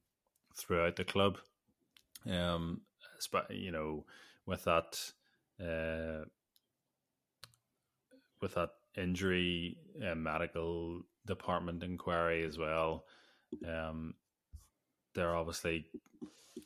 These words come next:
uh, you know, new, uh, procedures going on there as well. Um, after, you know, being under the same operation for so long, in, like,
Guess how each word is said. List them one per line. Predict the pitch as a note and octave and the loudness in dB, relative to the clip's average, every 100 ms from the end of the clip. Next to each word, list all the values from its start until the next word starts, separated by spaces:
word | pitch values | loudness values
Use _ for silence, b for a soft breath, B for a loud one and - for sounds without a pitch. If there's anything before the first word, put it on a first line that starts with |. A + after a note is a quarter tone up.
| - - - - - | -12 -12 -12 -16 -18
uh, | - - D#2 - | -16 -16 -16 -12
you | F#2 F#2+ | -8 -4
know, | E2+ | -2
new, | E2 E2+ F2 F2 E2+ D#2+ - G2+ | -2 0 2 2 0 -2 -6 -8
uh, | |
procedures | - F#2 F2+ E2 F2+ | -6 -4 -2 0 -2
going | - F2 E2 | -4 -4 -2
on | E2+ E2+ E2 | -2 -2 -2
there | E2 E2+ | 0 2
as | E2+ - | 0 0
well. | D#2+ D#2+ E2 D#2+ - B B B | 2 4 4 4 -2 B B B
Um, | F2 E2 E2 E2 E2 - - | -4 -2 0 -2 -6 -8 2
after, | F#2+ F#2 G2 F2 E2+ - - _ _ _ - - - - - - - - _ - | 4 6 4 4 4 0 -8 _ _ _ -20 -20 -20 -20 -20 -20 -20 -20 _ -10
you | A2 | -2
know, | F#2+ F2 E2 _ _ _ - B B - | 0 0 -2 _ _ _ -20 B B 2
being | G2 G2 | 4 6
under | F2+ E2+ F2 E2+ E2 - _ _ _ _ - - | 4 4 4 4 2 -2 _ _ _ _ -16 -8
the | - | -4
same | - F2+ F2+ | 0 2 2
operation | E2+ E2+ E2+ - F2+ | 2 2 0 0 -4
for | F2+ | -4
so | - F2+ E2+ | -2 -2 0
long, | D#2 D#2 F2 F#2 F#2 | 2 4 4 2 0
in, | F2+ F2 F2 | -2 -2 0
like, | E2 - | -2 -6